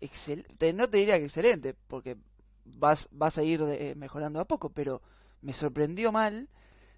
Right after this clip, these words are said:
y, y no, no, no, me la, cómo fue el, no ahora, sino, che, empezás a confirmar que te vas para allá,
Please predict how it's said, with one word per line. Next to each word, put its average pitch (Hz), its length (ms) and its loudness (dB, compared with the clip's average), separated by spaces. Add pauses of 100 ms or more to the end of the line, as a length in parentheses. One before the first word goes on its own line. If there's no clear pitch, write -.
(160)
y, 156 1000 -2 (340)
y 139 320 -10
no, 135 160 -10
no, 113 320 -16
no, 113 140 -18 (260)
me 131 120 -16
la, 117 220 -12 (560)
cómo 180 280 2
fue 185 680 6
el, 143 200 -6 (340)
no 190 400 4
ahora, 147 500 4 (640)
sino, 208 460 -2 (880)
che, 139 280 -4 (120)
empezás 127 500 -6
a 143 320 0
confirmar 143 440 -6
que 151 100 -4
te 156 80 -2
vas 156 100 -4
para 156 180 -2
allá, 196 380 0